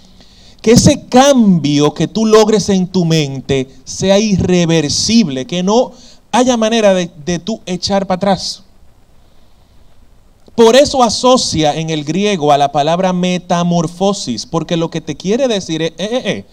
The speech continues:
nada de volver para atrás, nada de echar para atrás". El cambio de tu mente y en tu manera de pensar tiene que ser un cambio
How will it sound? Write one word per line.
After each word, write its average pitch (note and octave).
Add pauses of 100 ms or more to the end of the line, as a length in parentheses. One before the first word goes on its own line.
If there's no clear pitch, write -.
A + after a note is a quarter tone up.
(240)
nada A3
de A3
volver B2
para A2
atrás, - (1120)
nada A3
de D3+
echar C3+
para A#2
atrás". - (960)
El G3+
cambio F#4+
de F#4
tu C4
mente F3+
y C#3+
en D#3
tu E3+
manera E3
de A#3
pensar D#3 (300)
tiene C#4
que C#4+
ser A#3+
un A#3+
cambio A#3+